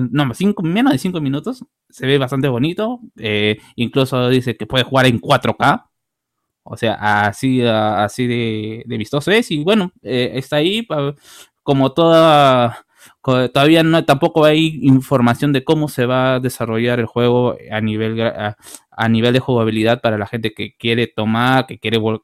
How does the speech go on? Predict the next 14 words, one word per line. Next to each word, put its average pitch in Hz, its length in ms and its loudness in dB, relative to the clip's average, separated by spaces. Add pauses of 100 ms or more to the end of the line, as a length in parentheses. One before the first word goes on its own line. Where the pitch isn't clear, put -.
que 104 140 -12
quiere 120 240 -2
ser 117 180 -4
Yugi, 127 560 2
sacar 113 280 -4
al 110 60 -2
mago 110 200 -2
oscuro 127 520 0
y 107 120 -8
toda 117 180 -4
esa 123 140 0
vaina. 143 340 0 (1160)
Probablemente 147 600 6
sigan 131 640 2